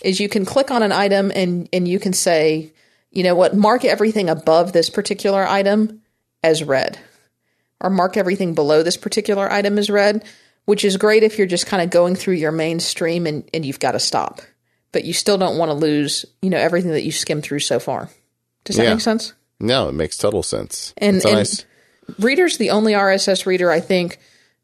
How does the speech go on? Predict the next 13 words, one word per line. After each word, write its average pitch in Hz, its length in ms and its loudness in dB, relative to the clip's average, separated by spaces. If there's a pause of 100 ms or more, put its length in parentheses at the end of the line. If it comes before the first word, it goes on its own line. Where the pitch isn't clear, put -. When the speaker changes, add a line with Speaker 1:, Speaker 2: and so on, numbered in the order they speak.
(140)
Speaker 1:
um, 151 360 -4 (500)
that 190 100 4
I've 175 120 2
seen 175 240 0
do 165 140 0
that. - 220 -8 (800)
Speaker 2:
You're 110 60 -4
still 131 200 0
using 110 280 0
ReadKit 98 500 -2
on 87 100 -2
the 87 60 -2
Mac? - 460 -6